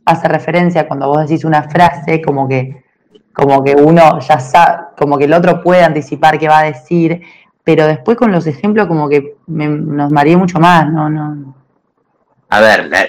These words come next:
Speaker 2: la cuestión de que anticipa el sentido quiere decir que anticipa el sentido que esa frase va a producir, ¿no?
Speaker 1: Sí.
Speaker 2: Porque después de haber hecho todo ese trabajo sobre el signo y haber planteado la primacía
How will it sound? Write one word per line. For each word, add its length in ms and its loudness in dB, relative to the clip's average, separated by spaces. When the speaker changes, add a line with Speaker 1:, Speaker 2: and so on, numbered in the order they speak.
Speaker 2:
la 140 -4
cuestión 280 -4
de 80 0
que 60 0
anticipa 420 -2
el 60 0
sentido 540 -4
quiere 180 -4
decir 240 -10
que 80 -4
anticipa 800 -2
el 180 -10
sentido 680 0
que 100 -4
esa 280 -8
frase 600 -2
va 140 2
a 40 -2
producir, 640 -6
¿no? 180 -4
Speaker 1:
Sí. 240 2
Speaker 2:
Porque 260 -4
después 340 0
de 60 4
haber 180 4
hecho 460 -2
todo 160 -4
ese 180 -8
trabajo 460 -2
sobre 220 -4
el 60 -12
signo 540 -12
y 80 -8
haber 240 0
planteado 540 0
la 160 -2
primacía 880 -4